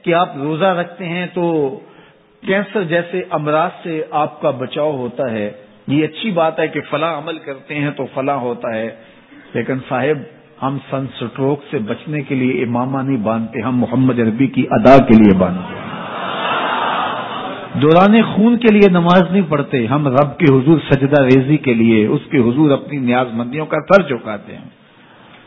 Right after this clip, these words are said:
तो हिकमतें भी हैं, वो बरकतें झैल में आती हैं।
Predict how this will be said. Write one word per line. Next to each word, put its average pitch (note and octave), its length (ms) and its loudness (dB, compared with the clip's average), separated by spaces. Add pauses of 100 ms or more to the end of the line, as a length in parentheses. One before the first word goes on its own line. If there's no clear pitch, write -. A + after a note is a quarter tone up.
(380)
तो G3+ 100 4
हिकमतें A3+ 680 2
भी A#3+ 180 0
हैं, E3 240 2
वो E3 180 2
बरकतें G3 600 0
झैल F#3 480 4
में G3+ 100 2
आती B2+ 280 -4
हैं। F2+ 360 -16